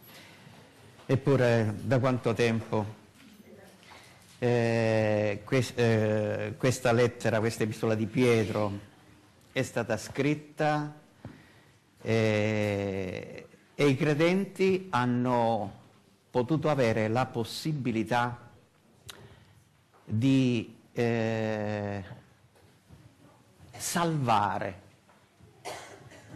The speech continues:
eh, il, il, il proprio matrimonio. Quindi tanto mariti che mogli. Amen?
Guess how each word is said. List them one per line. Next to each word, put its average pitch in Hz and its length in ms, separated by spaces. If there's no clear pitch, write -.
eh, 110 1400
il, 143 280
il, 123 380
il 143 160
proprio 135 480
matrimonio. 107 1080
Quindi 123 480
tanto 117 800
mariti 175 840
che - 160
mogli. 110 680
Amen? 156 500